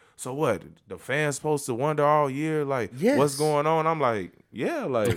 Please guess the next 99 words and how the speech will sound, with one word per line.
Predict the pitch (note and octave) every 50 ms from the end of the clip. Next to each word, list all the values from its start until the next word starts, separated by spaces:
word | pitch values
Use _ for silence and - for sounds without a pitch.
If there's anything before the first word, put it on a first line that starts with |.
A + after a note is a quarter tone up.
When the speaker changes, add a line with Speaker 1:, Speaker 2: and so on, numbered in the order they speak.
| -
Speaker 2:
It's | F#3+ G#3 -
a | G3
bunch | D#3+ A#3+ C#4+ - -
Speaker 1:
like, | - -
Speaker 2:
of |
shit | - - -
that, | - - - -
Speaker 1:
like, |
<laughs> | - - -
Speaker 2:
it's | - -
a | - -
bunch | F3 C4 D4+ D4
of | D4 -
shit | - C#4+
going | - A#3+ B3 B3 B3 B3
on | A#3+ A#3
we | A#3+ C4
don't | G3 F3+ A3 A#3 A#3
know | A#3+ B3+
Speaker 1:
yeah, | - G#3+
Speaker 2:
about. | A3 G3+ - - - C#3 C#3
Speaker 1:
you | D3
know | D#3 -
what | - -
I'm | -
saying? | - - D#3
Like, | D#3 D3 -
it's | D#3+ D#3 - D#3+
an | C3+ C#3
internal | C3+ C3+ - E3+ D#3+ E3 E3+ E3 E3 E3+ E3+ E3
situation. | D#3+ - E3+ E3 E3 E3+ F3 F#3 F3+ E3+ E3 D3+
Like, | B2+ A2+
obviously | A#2 C3+ D3 D3+ D3+ D3+ D3+ C#3+ C#3+
he | D3 D#3 D3
did, | C#3 C#3+ C#3+ C#3 C#3 C#3 C3+ B2
you | G2+ C#3
know | C#3 C3+
what | C3+ C3
I'm | C3
saying? | - C#3 C3 B2
He | B2+ B2+
did | B2 A#2+ B2 B2+ C3 C3
something | - C3+ C3 B2+ B2+ B2 A#2+
that | B2
he | C3
had | B2+ B2+ B2 A#2+
no | B2 A#2+
business | B2 B2 B2+ B2+ B2+
doing. | B2 C3+ C#3+ C#3+ C#3 C3+ C3+
So | C#3 - B2 A#2+ A2 G#2+ G#2 G#2 - _ - - _ _ _ -
therefore, | - G#2+ A2+ A#2+ - - C3+ B2+
and | A#2+ A2
the | G#2+ G2+
team | - - C#3 C#3 C3+ B2+
is | A#2+ B2
handling | D3+ D3+ D3+ C#3+ B2+ A2 G2 E2+
it. | D#2+ -
That's, | G2 A#2 B2 -
that's | - G#2 A2 B2 - F#3
it. | F3+ D3+ A#2 G2
Like, | A2 A2 G#2
you | B2 D3
ain't | D3+ C#3+ D3
had | C#3+ B2+ A2
to | G#2+
release | G#2 G#2 A2 B2 B2 A2 -
all | G#2 G2+ G2
that | E2+ D#2+ C#2 -
personal. | - C#3+ D3 D3+ C3+ - B2+ B2
Speaker 2:
At | A#2
Speaker 1:
You | -
know | A2 B2
what | C3
I'm | A#2+ A#2 A#2 A#2+
Speaker 2:
all. | A2 G2
Speaker 1:
saying? | F2+ C3 A#2+
Like, | G#2+ G#2+ A#2
that | C#3 C#3+ A2+
was | F#2+ - -
too | - A2
Speaker 2:
Now, | G#2+ A2 G#2+
Speaker 1:
much, | F#2 F2+
Speaker 2:
somebody, | - G#3+ G3 F3+ F3 D#3+ D#3
Speaker 1:
bro. | C#3+ D3
Speaker 2:
but | D#3 C#3+
somebody | - G3+ F#3+ F#3 F3 E3
in | D3
the | C#3+ D3
organization | D#3 C#3+ C#3 C#3 E3+ D#3+ A#2+ B2+
was | G#2+ G2+
salty. | - - E3+ D#3+ D3 - -
That's | B2+ C#3+ D3
why | C#3+ C3+
we | B2 B2 A#2+
said | - C3+ A#2+
it | A#2+ A2+ -
came | - C3 B2 A#2 A#2+
out, | C#3 C#3+ C#3 A#2+ A#2
because | A#2+ - - C3 A#2+ A#2+ G#2+ -